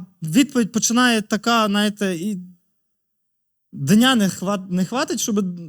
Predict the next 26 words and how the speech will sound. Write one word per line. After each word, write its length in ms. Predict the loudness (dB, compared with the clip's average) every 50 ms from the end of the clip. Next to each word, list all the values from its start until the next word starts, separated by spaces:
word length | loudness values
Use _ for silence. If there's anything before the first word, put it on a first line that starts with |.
| -14
дати 360 | -6 0 2 2 2 2 0
все-таки 400 | -2 -2 -2 -4 -4 -4 -6 -4
відповідь. 440 | -2 0 0 0 -2 -6 -10 -12 -12 -16 _ _ _ _ _ _ _ _ _ _ _ _ _ _ _ _
Я, 220 | -2 0 2 2 2
наприклад, 460 | 0 0 -2 -2 -2 -2 -2 0 0
недавно, 640 | 0 0 0 0 0 0 0 0 0 -2 -4 -6 -8
е, 280 | -6 -4 -4 -4 -4 -2 0
пережив 380 | 2 2 4 4 4 2 2
такий 380 | 2 -2 -2 0 0 0 0 0
момент. 540 | 0 0 0 2 0 0 -2 -4 -6 -10 _ _ _ _ _ _ _ _ _ _ _ _ _ _ _ _ -14
Е, 680 | -12 -10 -8 -6 -6 -6 -6 -6 -6 -8 -8 -10 -12 -14 _ _ _ _ _ _ _ _ _ _ _ _
мій 220 | 2 4 4 4 4
Костя 460 | 2 0 0 0 -2 -4 -6 -6 -8 -10 -16 _ _ _ _ _ _ _ _
має 500 | -18 -10 -6 -4 -2 0 0 0 -2 -4 -6 _ _ _ _
предмет, 420 | 0 0 2 2 2 0 0 -2 -6 _ _ _ _ _ _ _ -4
такий 260 | -4 -2 0 2 2
називається 540 | 4 4 4 4 4 2 2 2 0 -4 -6
в 40 |
школі 400 | -10 -8 -6 -4 -2 0 0 2
«Я 240 | 2 2 2 2 2
досліджую 480 | 0 -2 -2 -2 -2 -2 -2 0 0 0
світ». 300 | 0 -2 -2 -4 -6 -6
І 100 | -4 -2
вони 140 | 0 0 0
там 340 | -2 -2 -2 -2 -2 0 0
досліджують, 560 | -2 -2 -2 -2 -4 -4 -2 -2 -2 -2 -4